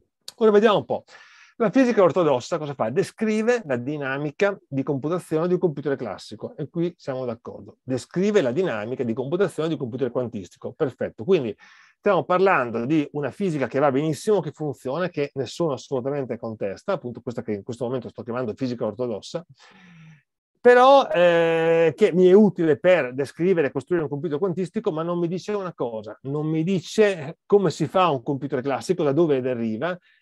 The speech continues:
e, e da dove deriva un computer quantistico, cioè, diciamo, come praticamente si sono creati.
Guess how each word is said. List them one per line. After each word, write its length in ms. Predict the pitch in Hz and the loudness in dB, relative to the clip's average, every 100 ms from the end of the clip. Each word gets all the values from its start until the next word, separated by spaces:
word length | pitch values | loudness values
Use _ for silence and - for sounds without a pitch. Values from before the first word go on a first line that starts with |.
| _ | _
e, 320 | 170 170 165 _ _ _ _ _ | -2 -2 -2 _ _ _ _ _
e 200 | - 180 | 0 4
da 140 | 175 | 4
dove 380 | 170 156 214 220 | 6 6 8 6
deriva 500 | 180 143 127 151 175 | 4 4 2 2 0
un 120 | 156 147 | -4 -2
computer 600 | 165 143 120 107 127 123 | -2 -2 -6 -6 -8 -6
quantistico, 540 | 143 120 110 - - | -6 -4 -10 -12 -12
cioè, 100 | 117 | -8
diciamo, 240 | 120 147 135 | -4 -2 2
come 320 | 180 196 202 | 4 6 2
praticamente 640 | 160 180 185 123 107 120 | -2 -4 -4 -4 -8 -10
si 140 | 131 151 | -6 -6
sono 360 | - 104 110 | -6 -10 -10
creati. 560 | - 110 104 101 98 - | -14 -10 -10 -10 -16 -20